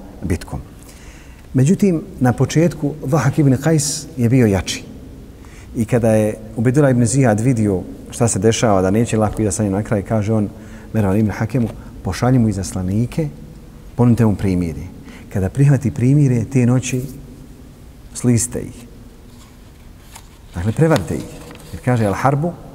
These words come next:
huda”, kao što je hadi-, kao što je hadis Allahov poslanika, sallallahu alejhi ve sellem. „Rat je varka.”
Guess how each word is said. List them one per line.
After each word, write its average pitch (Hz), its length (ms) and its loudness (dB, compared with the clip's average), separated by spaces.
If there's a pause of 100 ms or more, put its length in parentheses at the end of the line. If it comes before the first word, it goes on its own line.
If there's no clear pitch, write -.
(220)
huda”, 143 320 0 (280)
kao 113 100 -6
što 131 120 -4
je 120 60 2
hadi-, 127 320 2
kao 117 100 -2
što 123 200 -4
je 120 60 2
hadis 113 240 0
Allahov 107 280 -2
poslanika, 101 260 -6
sallallahu 85 240 -8
alejhi - 120 -10
ve 76 80 -8
sellem. 71 40 -12 (420)
„Rat 120 160 2
je 135 80 4
varka.” 120 380 0